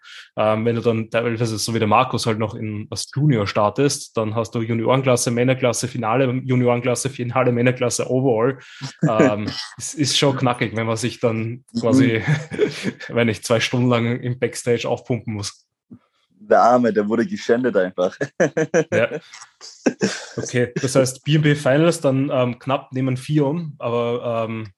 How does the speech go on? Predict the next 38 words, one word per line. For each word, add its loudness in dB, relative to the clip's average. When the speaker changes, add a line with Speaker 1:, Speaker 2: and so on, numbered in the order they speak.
Speaker 2:
Genau, 0
Speaker 1:
wie -6
war 2
da 6
Speaker 2:
dann 2
Speaker 1:
die, 0
wie -4
war, 2
war -2
da 0
die -8
Klassenaufteilung -8
bei -10
der -6
B -12
M -8
B -8
Finals? 4
Speaker 2:
Ähm, -10
eigentlich -2
ganz 2
klassisch, -2
also -4
du -2
hast 0
da 6
Leichtgewicht, -2
Mittelgewicht 2
und, 0
äh, 4
Schwergewicht, -2
soweit -4
ich -12
mich 0
jetzt -6
recht -4
entsinnen 0
kann. 0